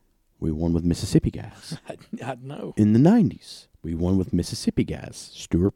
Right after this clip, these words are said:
Speaker 1: Patridge. I mean, Corey Peterson's from Germantown, Tennessee.
Speaker 2: But
Speaker 1: I mean,
Speaker 2: that's
Speaker 1: I mean, you know what I mean?
Speaker 2: right across the border.
Speaker 1: And then we won with Eli. I mean, well, yeah, he's from New Orleans, but let's be real.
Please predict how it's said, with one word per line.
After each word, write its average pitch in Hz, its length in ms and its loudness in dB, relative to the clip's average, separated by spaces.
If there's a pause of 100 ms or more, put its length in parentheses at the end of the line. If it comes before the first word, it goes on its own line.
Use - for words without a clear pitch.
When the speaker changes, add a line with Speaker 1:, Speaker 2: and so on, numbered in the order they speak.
Speaker 1:
Patridge. - 420 4
I - 40 2
mean, 131 220 4
Corey 170 200 4
Peterson's 120 400 2
from 92 240 -6
Germantown, 87 380 -2
Tennessee. - 340 -2
Speaker 2:
But 143 160 -4 (140)
Speaker 1:
I 123 60 2
mean, 120 140 6
Speaker 2:
that's 113 140 -6
Speaker 1:
I - 40 6
mean, 131 180 6
you 156 80 6
know 139 60 8
what 117 80 4
I - 20 4
mean? 127 100 4
Speaker 2:
right 139 120 4
across 120 380 -6
the 110 60 -14
border. - 340 -14
Speaker 1:
And 196 140 12
then 190 140 12
we 180 100 12
won 165 360 12
with 143 120 8
Eli. 202 360 6 (1000)
I 139 60 4
mean, 101 240 8
well, 113 100 8
yeah, 160 220 6
he's 123 220 6
from 95 260 2
New 101 140 6
Orleans, 160 300 4
but - 120 4
let's - 120 6
be 82 100 -2
real. 85 260 -2